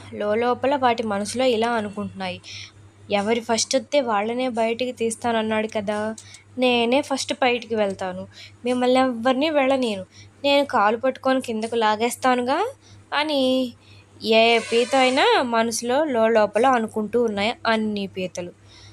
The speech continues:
అలా అనుకుంటూనే చాలా ఒకదాన్ని ఒకటి తిట్టుకుంటూ ఉన్నాయి.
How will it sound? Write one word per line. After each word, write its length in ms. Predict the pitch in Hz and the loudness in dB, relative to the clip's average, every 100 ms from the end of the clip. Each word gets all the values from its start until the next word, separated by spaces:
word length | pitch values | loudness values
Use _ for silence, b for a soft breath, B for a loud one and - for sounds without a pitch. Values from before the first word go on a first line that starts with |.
| B - | B -6
అలా 220 | - 320 294 | 0 4 4
అనుకుంటూనే 680 | 269 277 277 269 262 240 269 | 2 0 -2 0 0 0 -2
చాలా 340 | 262 254 233 - _ - - - 294 | -2 0 -2 -4 _ -20 -18 -4 0
ఒకదాన్ని 500 | 294 294 277 254 226 | 4 6 6 4 0
ఒకటి 300 | 214 220 349 | -2 -4 -4
తిట్టుకుంటూ 720 | 320 262 254 226 208 202 254 | 0 0 0 -2 -4 0 2
ఉన్నాయి. 460 | 320 285 233 185 | 4 4 2 2